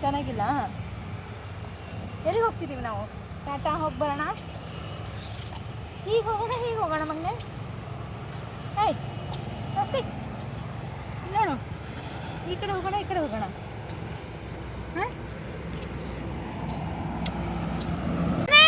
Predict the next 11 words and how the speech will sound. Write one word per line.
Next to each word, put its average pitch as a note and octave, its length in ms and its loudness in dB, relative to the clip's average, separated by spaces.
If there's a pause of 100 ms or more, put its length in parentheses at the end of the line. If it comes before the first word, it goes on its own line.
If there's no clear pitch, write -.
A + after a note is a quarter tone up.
(1200)
ಆಯ್, D5+ 320 10 (1300)
ಸ್ವಸ್ತಿಕು. D#5 720 10 (1900)
ಮೇಲೆ G4 240 12
ಹೋಗ್ಬಿಟ್ಟಿ G4 340 4 (100)
ಮರೆಯ, F#4 280 6 (320)
ಅಬ್ಬಬ್ಬಬ್ಬರೇ. D4+ 720 6 (880)
ನೋಡು, D#4+ 240 8 (580)
ಹಿಂಗ್ D4+ 260 2
ಸುಸ್ತಾದ್ರೆ D#4+ 560 6
ಎತ್ಕೊಂಡು D#4 340 4
ಹೋಗಕ್ಕಲ್ಲ D4 340 6